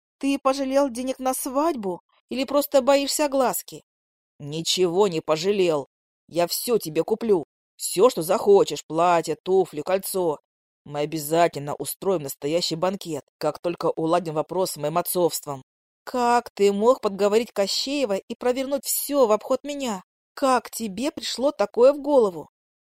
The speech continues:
"Лиза, пожалуйста, возьми себя в руки. Ну же, милая, я люблю тебя". "Нет, не любишь.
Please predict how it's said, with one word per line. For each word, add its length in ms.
"Лиза, 640
пожалуйста, 800
возьми 380
себя 280
в 40
руки. 440
Ну 300
же, 140
милая, 560
я 140
люблю 340
тебя". 380
"Нет, 520
не 220
любишь. 480